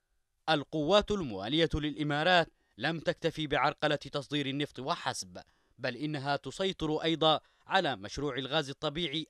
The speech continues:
المسال في بلحاف ومنعت إعادة تصديره، علاوة على قيامها بتحويل المنشأة الحيوية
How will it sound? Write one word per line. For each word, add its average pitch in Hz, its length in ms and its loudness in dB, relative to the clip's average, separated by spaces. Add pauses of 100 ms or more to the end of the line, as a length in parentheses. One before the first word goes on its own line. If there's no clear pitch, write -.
المسال 139 640 -2
في 139 160 -4
بلحاف 139 560 2 (320)
ومنعت 185 680 2
إعادة 147 280 4
تصديره، 131 720 0 (340)
علاوة 147 500 2
على 131 360 0
قيامها 165 600 -2
بتحويل 135 500 -4
المنشأة 131 640 -4
الحيوية 139 840 -2